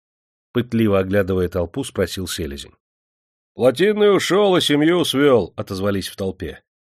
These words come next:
«Хорошие руки да умная башка везде потребны». «Не может того быть!» — гневаясь, запротестовал управитель. «Подумайте, да отыщите умельца, а то сами рассудите. Не сработаешь, и хлеба не дам».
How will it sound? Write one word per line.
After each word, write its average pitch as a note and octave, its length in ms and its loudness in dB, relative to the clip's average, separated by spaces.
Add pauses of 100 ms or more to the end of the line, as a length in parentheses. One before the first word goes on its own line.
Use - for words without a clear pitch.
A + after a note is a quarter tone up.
(420)
«Хорошие E3+ 520 2
руки F3+ 340 0
да E3 160 4
умная E3 320 2
башка D3+ 400 2
везде D3 400 2
потребны». C#3 680 0 (720)
«Не G#2+ 220 -2
может B2 520 0
того C3 320 2
быть!» — A#2 480 -2 (460)
гневаясь, A#2+ 680 0
запротестовал G2+ 760 -4
управитель. E2+ 560 -4 (680)
«Подумайте, C3 640 2
да B2+ 160 4
отыщите C#3 540 0
умельца, A#2 440 0
а - 40 -2
то B2 120 0
сами D3 300 2
рассудите. A2 680 -4 (460)
Не C3+ 180 2
сработаешь, C#3+ 840 2
и D3 120 -2
хлеба B2+ 440 2
не G#2+ 140 0
дам». E2 320 -4